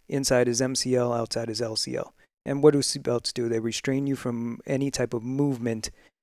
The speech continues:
um, in that direction. Now, when one of those seatbelts is torn, you end up getting extra motion, and then there's instability in the knee,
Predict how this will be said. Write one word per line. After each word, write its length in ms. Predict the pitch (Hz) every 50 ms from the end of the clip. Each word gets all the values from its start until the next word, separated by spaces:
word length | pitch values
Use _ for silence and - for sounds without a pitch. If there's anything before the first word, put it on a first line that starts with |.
| _
um, 500 | - 135 123 120 113 110 110 113 113 117 - - -
in 160 | 160 135 127
that 200 | 127 113 113 -
direction. 540 | - 127 117 131 131 131 - - - 123 - - _ _ _ _ _ _ _ -
Now, 240 | 135 135 131 127 127
when 240 | 123 127 127 123 127
one 120 | 139 143
of 80 | 139 135
those 180 | 139 131 123 -
seatbelts 360 | 165 156 - 139 135 123 -
is 200 | 127 117 - - -
torn, 460 | - - 208 208 185 151 131 123 117 - _ _ _ _ -
you 140 | 143 143 139
end 120 | 139 131
up 80 | 127 123
getting 280 | 131 131 127 123 127 135
extra 300 | 139 - - - - 127
motion, 460 | 123 131 143 147 - - 135 127 123
and 120 | 117 117 117
then 220 | 117 113 117 113
there's 220 | 117 117 113 110
instability 680 | 143 143 135 - - 131 127 123 123 120 120 120 117 117
in 80 | 117
the 80 | 113 113
knee, 300 | 117 117 110 101 -